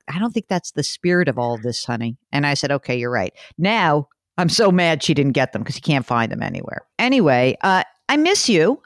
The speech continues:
and I miss talking to you, even though I'm glad we had the break. And I hope everybody had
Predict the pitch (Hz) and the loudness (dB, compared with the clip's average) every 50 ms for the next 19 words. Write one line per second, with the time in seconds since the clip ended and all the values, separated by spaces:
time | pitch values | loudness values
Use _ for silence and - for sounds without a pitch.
0 | _ - 220 220 226 220 226 220 - - - 190 160 160 - - 170 160 - - | _ -2 0 2 2 2 2 0 0 0 0 0 0 0 -2 -2 -4 -4 -2 -2
1 | 139 127 123 127 - 165 160 175 165 156 151 147 131 156 143 139 135 131 135 131 | -2 -2 -2 -2 -2 -2 0 0 0 0 0 0 0 0 0 0 0 0 0 0
2 | 156 127 120 117 123 104 - 71 - - - _ - - - - - - - - | 0 0 -2 -2 -6 -8 -8 -8 -8 -10 -14 _ -20 -20 -20 -20 -20 -20 -10 -6
3 | - - 196 208 226 226 214 - - 185 175 180 190 170 165 160 147 160 160 151 | -2 0 2 4 4 4 2 2 0 0 2 2 2 2 2 2 2 2 0 -2
4 | - - - - - 156 147 147 143 143 131 | -4 -8 -8 -2 0 2 2 2 2 0 0